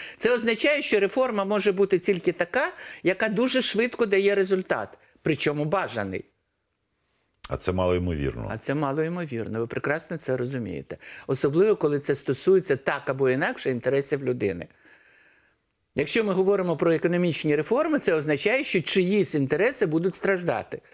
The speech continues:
Speaker 2: Без
Speaker 1: Ну,
Speaker 2: сумніву.
Speaker 1: а це ж абсолютно зрозуміло. Якщо вони будуть страждати, то ці люди будуть, е, противитися їм.
Speaker 2: А ці люди якраз там.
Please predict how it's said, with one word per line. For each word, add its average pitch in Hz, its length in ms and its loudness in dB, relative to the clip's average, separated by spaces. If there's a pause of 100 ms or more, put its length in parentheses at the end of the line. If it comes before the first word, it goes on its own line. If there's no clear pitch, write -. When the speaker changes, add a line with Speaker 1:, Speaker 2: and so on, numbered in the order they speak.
Speaker 2:
Без 180 180 0
Speaker 1:
Ну, 190 80 0
Speaker 2:
сумніву. 165 280 4
Speaker 1:
а 160 160 2
це - 180 -4
ж 151 100 2
абсолютно 165 520 -2 (640)
зрозуміло. 127 720 0 (440)
Якщо 208 380 2
вони 220 180 2
будуть 196 260 2
страждати, 208 580 0
то 180 140 2
ці 185 200 2
люди 190 260 4
будуть, 214 480 0
е, 185 340 4 (180)
противитися 131 800 0
їм. 117 360 -2 (140)
Speaker 2:
А 92 200 0
ці 104 200 0
люди 123 180 2
якраз 110 320 -2
там. 67 180 -2